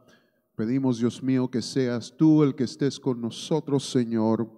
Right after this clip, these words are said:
que nos ayudes, Dios mío, a no solamente a ente-, eh, a escucharla,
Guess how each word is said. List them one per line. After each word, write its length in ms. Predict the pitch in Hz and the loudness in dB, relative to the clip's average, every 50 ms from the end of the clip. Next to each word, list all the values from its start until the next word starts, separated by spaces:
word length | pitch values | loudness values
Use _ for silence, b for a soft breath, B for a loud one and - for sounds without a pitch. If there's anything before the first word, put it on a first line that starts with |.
| B B B B B B - | B B B B B B -12
que 100 | - 107 | -10 -8
nos 220 | 95 104 104 - - | -6 -6 -4 -2 -2
ayudes, 480 | 113 113 120 127 131 127 127 123 113 | -2 0 2 2 2 4 2 2 2
Dios 260 | 107 113 110 104 - - | 0 0 -2 -2 -4 -6
mío, 500 | 123 127 135 135 131 131 131 131 131 131 | -2 0 0 2 4 2 2 2 0 -4
a 80 | - 113 | -6 -4
no 180 | 110 123 143 143 | -2 0 0 0
solamente 1080 | 143 - - 147 139 135 123 127 131 135 135 135 135 127 - 135 135 135 131 - _ - | 0 -2 -2 -2 -2 -2 -2 -2 -2 -2 -2 -4 -4 -4 -2 -2 -2 -2 -4 -6 _ -10
a 220 | 110 110 110 107 - | -8 -6 -6 -6 -6
ente-, 380 | - 120 107 107 104 - 113 - | -6 -6 -6 -6 -6 -6 -6 -6
eh, 280 | - 120 104 104 104 95 - _ _ _ | -6 -6 -6 -6 -6 -8 -10 _ _ _
a 120 | - 117 | -12 -12
escucharla, 920 | 107 101 - - - 104 - - 160 175 170 143 123 107 98 101 - - | -10 -10 -10 -12 -12 -6 -2 0 2 2 2 0 -2 -4 -4 -6 -8 -14